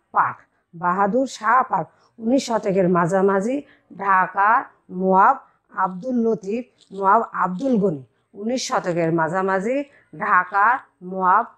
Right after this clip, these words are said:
আব্দুল গনি এ পার্ক তৈরি করে ব্রিটেনের রানী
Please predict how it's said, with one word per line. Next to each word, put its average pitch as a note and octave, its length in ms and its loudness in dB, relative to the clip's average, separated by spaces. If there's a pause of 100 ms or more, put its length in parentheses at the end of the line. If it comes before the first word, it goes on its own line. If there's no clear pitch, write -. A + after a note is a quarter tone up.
(120)
আব্দুল F#3 540 0
গনি F#3+ 420 2 (500)
এ A3+ 300 2
পার্ক F#3 280 4 (100)
তৈরি G3 280 -4
করে F#3+ 300 -10 (220)
ব্রিটেনের G#3+ 680 -2
রানী G3 400 0